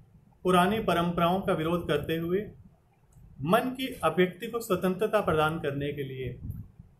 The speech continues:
कविताओं की मुक्ति की बात कही थी। उन्होंने मुक्त छंद की शुरुआत की थी। तो मुक्त छंद को फिलहाल समझना यूं ही सरल होगा।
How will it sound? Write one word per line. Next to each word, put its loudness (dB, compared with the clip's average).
कविताओं 4
की -4
मुक्ति -2
की 0
बात 4
कही 0
थी। -4
उन्होंने 0
मुक्त -2
छंद -2
की 0
शुरुआत 0
की -6
थी। -16
तो -4
मुक्त -2
छंद 0
को 2
फिलहाल 4
समझना 2
यूं 2
ही 0
सरल 4
होगा। 2